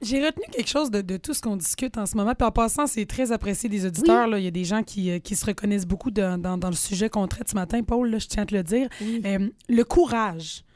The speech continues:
Speaker 2: Oui.
Speaker 1: Parce que ça a l'air d'être à la base de toute action, toute décision qu'on va prendre. Bon, Yann, l'engagement, c'est quelque chose qui fonctionne pour lui, mais ça, ça vient du courage à la base. L'affaire, c'est que,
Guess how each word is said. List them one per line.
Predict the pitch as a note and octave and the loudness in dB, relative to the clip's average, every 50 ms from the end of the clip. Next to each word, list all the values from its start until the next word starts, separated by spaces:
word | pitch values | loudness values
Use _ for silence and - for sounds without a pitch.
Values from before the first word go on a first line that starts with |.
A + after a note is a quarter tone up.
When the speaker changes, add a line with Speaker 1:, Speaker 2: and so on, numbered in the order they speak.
| _ - | _ -2
Speaker 2:
Oui. | G3 G3+ F#3+ - | -2 -2 0 0
Speaker 1:
Parce | A3 G3+ - | 0 0 4
que | - C4 | 4 4
ça | - - B3 A#3 | 6 6 6 6
a | |
l'air | B3 C4+ C#4+ | 6 6 6
d'être | C#4 C4 A#3+ - | 6 4 4 4
à | A3+ G#3+ | 4 4
la | G#3+ G#3+ | 4 4
base | G3 F#3+ A3+ B3 C4 C4+ C4 C4 A#3 F#3 | 4 6 6 8 8 8 6 4 2 2
de | F3+ G3+ G3 | 0 -2 -2
toute | - - - D#4 A3 - | 0 0 -2 0 2 2
action, | C4 G#3+ - - - - C4 C4 B3+ | 0 0 0 -2 0 0 2 0 0
toute | - - G#3+ G3+ | -2 -4 -6 -4
décision | G3+ A#3 G#3+ - - A#3 B3 B3 | -2 -2 -2 0 2 2 2 2
qu'on | - A#3 A3 G#3 | 2 2 2 2
va | G3 G3 | 2 2
prendre. | G3 - - B3 C4 C4+ B3+ A3+ | 2 2 2 4 4 4 4 4
Bon, | G3+ G3 | 2 0
Yann, | G3 G3 A#3 A#3 B3 B3 A#3 | 2 2 2 2 4 4 2
l'engagement, | A3 G#3+ A3 A3+ A3+ G#3+ A3 G#3+ G#3 G3+ F#3 G#3+ A#3 A#3+ | 2 2 2 2 2 2 2 0 0 0 2 2 2 2
c'est | A3+ - A3 | 0 -2 -6
quelque | - G#3+ G3 - | -6 -6 -4 -2
chose | - A#3+ A#3 - | -2 -2 -4 -4
qui | - - | -8 -8
fonctionne | - G#3 G3+ - - A3 G#3+ F#3 | -8 -6 -4 -2 -2 -2 -2 -2
pour | - G3+ G3 | -2 -2 0
lui, | G#3+ C4 D#4 | 0 0 0
mais | D4+ A#3 F#3 - - - - - - - | 0 -2 -2 -4 -10 -16 -18 -18 -20 -16
ça, | - - - D4 - - A4 G4+ F#4+ G4 | -10 -8 -6 -6 -6 -8 -10 -14 -10 -6
ça | C4+ - - B3+ A3+ | -4 0 0 0 2
vient | A3 B3+ E4 D#4+ | 2 2 2 2
du | A#3 G#3 A#3+ | 0 -2 -6
courage | - - C#4 C#4 A#3 B3+ C4+ C#4+ C#4 A#3+ | -4 -2 -2 0 0 2 2 2 2 0
à | A3 G3+ | 0 -2
la | F#3+ F#3 | -2 -2
base. | E3+ F#3+ G3+ G#3+ G3+ F#3+ F3 | 0 0 0 0 0 -2 -4
L'affaire, | F#3+ F#3 - - E4 F4 B3 | -4 -4 0 0 0 0 0
c'est | - A3 | -4 -4
que, | - - A#3 B3+ C#4 | 0 2 4 4 4